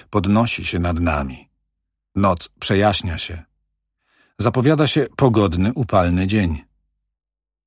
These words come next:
Z krematoriów ciągną potężne słupy dymów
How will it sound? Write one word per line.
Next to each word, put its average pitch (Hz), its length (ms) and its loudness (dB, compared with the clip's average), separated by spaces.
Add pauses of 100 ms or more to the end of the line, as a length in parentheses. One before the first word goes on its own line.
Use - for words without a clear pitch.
(240)
Z - 120 -16
krematoriów 120 680 2
ciągną 113 440 2
potężne 101 580 0
słupy 92 360 -2
dymów 87 520 -4